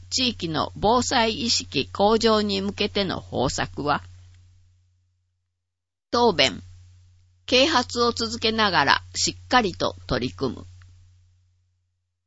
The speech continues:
年に一回開催される津市自主防災協議会の総会などにおいて、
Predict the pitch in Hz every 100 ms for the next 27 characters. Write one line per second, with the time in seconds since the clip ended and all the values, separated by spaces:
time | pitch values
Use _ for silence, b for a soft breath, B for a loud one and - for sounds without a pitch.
0 | _ - 254 269 240 180 - 160 - -
1 | - 196 185 - 202 190 - 180 185 -
2 | 170 170 165 170 - - - - 240 -
3 | 147 - 143 196 - 240 240 240 233 247
4 | 226 220 226 220 214 - 170 147 113 165
5 | 175 202 214 196 196 202 190 139 117 117
6 | 135 123 - 139